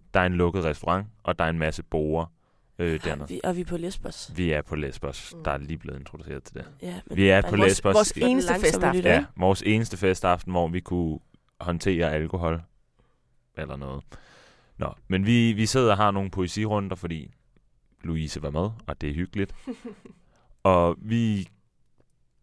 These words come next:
Speaker 1: undervejs, så, så Louise, hun skal understrege en pointe, og det gør man jo bedst ved at rejse op og lave nogle fakta og det ene og det andet.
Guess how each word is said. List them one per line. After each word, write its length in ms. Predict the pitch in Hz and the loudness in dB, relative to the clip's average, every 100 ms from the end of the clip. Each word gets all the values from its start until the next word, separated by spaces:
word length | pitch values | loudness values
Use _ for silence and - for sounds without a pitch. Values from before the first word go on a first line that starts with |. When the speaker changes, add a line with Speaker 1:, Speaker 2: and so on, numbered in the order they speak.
| _ - | _ -4
Speaker 1:
undervejs, 480 | 90 85 80 101 82 | -2 0 2 0 -2
så, 300 | - 98 85 | 0 0 0
så 160 | - 92 | -4 -4
Louise, 400 | 95 95 98 104 | -2 -2 -2 -2
hun 140 | 101 | -4
skal 100 | - | 0
understrege 400 | 92 107 104 73 | 0 0 -4 -8
en 60 | 80 | -4
pointe, 420 | 101 110 135 135 - _ _ - | 0 0 -4 -10 -14 _ _ -6
og 120 | 95 | -2
det 100 | 101 | 4
gør 140 | 98 | 4
man 160 | 101 92 | 6 0
jo 60 | 76 | 2
bedst 340 | 104 - - | 2 2 -2
ved 120 | 82 - | -4 -4
at 120 | - | 0
rejse 300 | 82 107 95 | 2 2 2
op 160 | 85 85 _ _ _ | 2 2 _ _ _
og 100 | 87 | -2
lave 160 | 85 82 | 0 0
nogle 160 | 80 | -2
fakta 340 | 78 82 - 87 | -6 -12 -6 -4
og 280 | 76 76 80 - | -4 -8 -12 -8
det 80 | |
ene 140 | 80 76 | -8 -8
og 60 | |
det 60 | - | -12
andet. 200 | - - | -16 -18